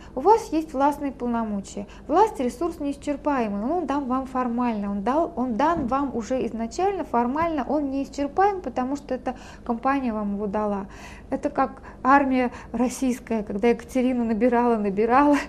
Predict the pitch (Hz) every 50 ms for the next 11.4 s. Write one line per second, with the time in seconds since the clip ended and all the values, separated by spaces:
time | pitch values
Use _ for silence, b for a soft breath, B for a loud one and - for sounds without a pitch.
0 | - - - - - - - 240 240 262 262 233 254 254 247 233 - - - -
1 | 240 233 233 240 240 208 226 247 240 233 226 208 196 226 226 233 233 233 214 214
2 | 196 202 220 226 226 262 277 302 302 285 247 226 226 226 262 277 - 277 247 240
3 | 233 - 254 - - - 269 269 262 254 247 247 - - 262 262 262 - 247 226
4 | 208 196 190 196 196 196 202 202 208 214 202 196 220 269 311 311 B B B B
5 | B B B B B - - - 233 - - - 233 214 - - 240 240 240 226
6 | 226 214 202 196 196 208 202 - - 226 226 233 220 214 - - - - - -
7 | - - - - - - - - - - - - - - - - - - - -
8 | - 240 220 226 214 214 208 208 220 - - - - - - - - - 240 240
9 | 226 247 254 247 - 247 233 214 - - - - - - 190 180 - - - -
10 | - - - 254 247 220 220 202 196 - - 196 - - B B B B B B
11 | B B 240 254 262 226 190 -